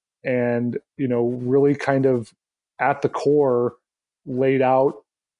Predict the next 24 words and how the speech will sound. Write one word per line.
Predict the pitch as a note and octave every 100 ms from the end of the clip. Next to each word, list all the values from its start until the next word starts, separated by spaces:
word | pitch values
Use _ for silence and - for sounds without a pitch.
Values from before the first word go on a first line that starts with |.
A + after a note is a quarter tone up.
| _ _ D3 A#2+ -
both | C#3 C3
the | C#3+
good | B2 C#3+
and | C3+ C3+
the |
bad | A#2+ C#3 B2+ A#2 B2+
of, | C3+ B2 A#2+ A#2 A2+ _ _
of | - A#2+ -
being | C3+ C3 C3
a | B2+ A#2+ A#2+ A#2+ A#2+ _ _ _
social | - C3 C3
media | B2+ B2+
manager | B2+ C3+ C3 B2+
for | A#2+ C3+
a |
sports | - C#3+ D3 -
team. | B2 B2+ B2+ _ _
I | A#2
think | A#2+ E3+ F3+
the | C#3
post | - C#3+ C#3
was | C3+ A#2
centered | D3+ C#3 B2+
around, | B2+ B2+ B2 A#2+